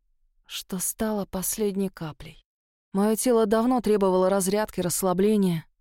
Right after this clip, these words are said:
и оно его получило. Настал чёрёд Стрельцова. Я же посмотрела на медальон, который, как и тогда, в первую ночь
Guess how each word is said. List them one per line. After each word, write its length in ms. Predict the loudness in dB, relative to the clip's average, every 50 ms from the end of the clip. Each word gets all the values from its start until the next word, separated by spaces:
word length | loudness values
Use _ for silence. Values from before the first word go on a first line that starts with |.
| _ _ _ _ _ _ -8
и 60 | -6
оно 220 | -4 -2 -2 -2 -2
его 180 | -2 -2 -4
получило. 640 | -4 -4 -4 -4 -4 -6 -8 -10 -10 -12 -12 -14 -16 _ _ _ _ _ _ _ _ _ _ -20 -20 -20 -20 -12 -6
Настал 400 | -4 -4 -2 -2 -2 -2 -2 0
чёрёд 300 | 0 2 2 2 2 0
Стрельцова. 760 | -2 -2 -2 0 0 0 0 0 0 0 0 -2 -4 -8 -10 _ _ _ _ _ _ _ _ -10
Я 200 | -6 -4 -4 -2
же 120 | -4 -4
посмотрела 540 | -6 -6 -4 -4 -2 -2 -2 0 0 0 0
на 120 | 0 0 0
медальон, 500 | 0 0 0 0 0 0 -2 -2 -4 -4
который, 420 | -6 -6 -4 -2 -2 -2 -2 -4
как 280 | -4 -4 -6 -6 -6 -6
и 60 | -6
тогда, 400 | -6 -6 -4 -4 -4 -4 -4 -4
в 80 | -6 -6
первую 420 | -4 -2 -2 -2 -2 -2 -2 -2
ночь 360 | -2 -2 -4 -4 -8 -10 -16